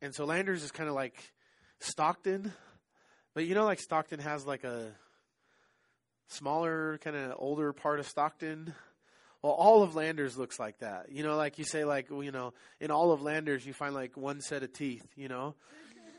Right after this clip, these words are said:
Like, Landers is, I don't know, it's like, it's strange. It's out there in the desert, and, you know, it's, it's some weird stuff out there in Landers. Well, my brother's staying out there.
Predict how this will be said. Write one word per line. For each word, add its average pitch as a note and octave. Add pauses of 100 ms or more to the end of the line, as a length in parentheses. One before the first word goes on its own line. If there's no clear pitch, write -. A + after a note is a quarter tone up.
(140)
Like, D3
Landers D#3+
is, C#3+ (200)
I D#3
don't E3
know, D#3+
it's C3
like, C#3
it's C#3+
strange. D#3
It's B2+
out D3
there D#3
in C#3+
the C3
desert, D3
and, A#2+ (440)
you D3+
know, D3
it's, C#3+
it's C#3
some D3
weird E3
stuff E3
out C3
there B2+
in A#2+
Landers. B2+
Well, C3+
my C3+
brother's D#3+
staying E3
out B2+
there. B2+